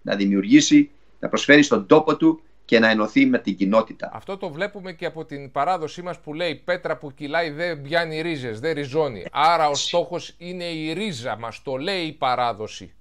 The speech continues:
Speaker 2: Εμείς δεν
Speaker 1: Και γι' αυτό
Speaker 2: ακούμε.
Speaker 1: εξα-, γι' αυτό εξάλλου, μόλις προ μερικές δεκαετίες, το να αποκαλείς κάποιον αλήτη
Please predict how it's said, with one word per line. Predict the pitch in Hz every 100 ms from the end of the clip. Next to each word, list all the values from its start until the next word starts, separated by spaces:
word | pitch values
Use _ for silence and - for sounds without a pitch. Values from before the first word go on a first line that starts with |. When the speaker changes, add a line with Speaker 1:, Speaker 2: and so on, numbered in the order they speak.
| - - -
Speaker 2:
Εμείς | - 131 196 165
δεν | 156
Speaker 1:
Και | 143
γι' | 120
αυτό | 127 101
Speaker 2:
ακούμε. | 82
Speaker 1:
εξα-, | - - 104 - - - - -
γι' | -
αυτό | 117 196
εξάλλου, | 196 165 151 156 165 - -
μόλις | - 147 180
προ | - 139
μερικές | 123 - 170
δεκαετίες, | 165 123 107 160 180 190 - -
το | 135
να | 123
αποκαλείς | 120 131 143 165
κάποιον | 180 175 139
αλήτη | - 110 110 147 285 214